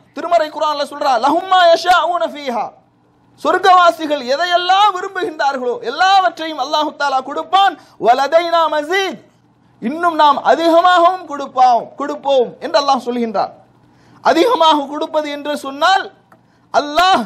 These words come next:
தனது முகத்தை அடியார்களுக்கு காட்டுவான். அந்நவர் இலா வஜிஹி, இலா வஜிஹில்லாஹ், அல்லாஹுவை சொர்க்கவாசிகள் பார்ப்பார்கள். ரசூலுல்லாஹி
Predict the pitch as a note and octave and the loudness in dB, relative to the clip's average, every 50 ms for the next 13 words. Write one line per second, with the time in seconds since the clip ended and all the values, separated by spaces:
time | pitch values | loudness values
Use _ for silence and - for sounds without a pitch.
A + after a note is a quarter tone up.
0 | E3+ F3 _ _ _ _ _ _ _ _ _ _ _ _ _ _ _ - A#3 C#4 | -6 -14 _ _ _ _ _ _ _ _ _ _ _ _ _ _ _ -4 -4 -2
1 | D#4+ D#4 A#3+ F3 C4 C#4+ D4 - E4 D#4+ - D4+ D4 C#4 A3+ - - C4 D#4+ D#4+ | -2 -2 -4 -4 -4 -2 0 0 0 0 0 0 0 0 0 0 0 0 2 2
2 | D#4+ D#4 D4+ C#4+ C4+ C4+ C4 A#3+ - A#3+ A3 - B3+ C#4 C#4 - B3+ A#3+ A#3 A3+ | 2 2 2 0 -2 -6 -8 -8 -10 -12 -6 -2 -2 -2 -2 -4 -4 0 2 2
3 | A3+ G#3+ F#3+ - A#2 - _ _ _ _ _ _ _ _ _ _ - A#3+ C#4 C4+ | 2 2 -2 -4 -12 -20 _ _ _ _ _ _ _ _ _ _ -2 -2 0 0
4 | C4+ D#4 F4 F#4+ F#4+ F4+ D4+ C4 D4 D#4 D#4 D4 D4 D4+ D#4 D#4 E4 D#4 C#4+ A#3+ | 2 2 2 4 2 0 0 -2 0 2 2 2 2 0 -2 -4 -4 -4 -4 -6
5 | - A#3 D4+ D4+ D4+ C#4+ D4+ D#4 D#4+ D#4 D4+ D4 C#4+ C#4 C4+ C4+ A#3+ F#3+ D3+ - | -6 -4 -2 0 0 0 -2 -4 -4 -6 -6 -6 -4 -2 0 0 0 0 -4 -10
6 | _ _ _ _ _ _ _ _ _ _ _ _ _ _ _ _ _ - - E4 | _ _ _ _ _ _ _ _ _ _ _ _ _ _ _ _ _ -2 -2 0
7 | F4 F4+ F4+ F4+ D#4+ D4 D#4 D4+ D4+ C#4+ C4 G3 D#3 - _ _ _ _ _ _ | 2 2 2 2 2 2 0 0 -2 -2 -2 -4 -14 -18 _ _ _ _ _ _
8 | - E4+ F#4+ F#4 G4 G4+ F#4 F4 F4 D#4+ D#4 C#4+ D4 D4 C#4+ B3+ - C4 C#4 D#4+ | -10 -10 -8 -6 -2 0 0 2 2 0 -2 -2 -4 -2 -4 -2 0 0 2 2
9 | E4 D#4 D#4+ D4+ C#4+ C4+ C4 A#3+ B3+ A#3 G3+ E3 - - _ - - A#3 D4 D#4+ | 2 0 0 0 0 0 0 0 -2 -2 -4 -8 -12 -16 _ -8 -6 -6 -4 -2
10 | E4+ E4+ E4 D#4+ D4+ D4+ D4 C#4 B3 | -2 0 0 0 2 2 2 2 2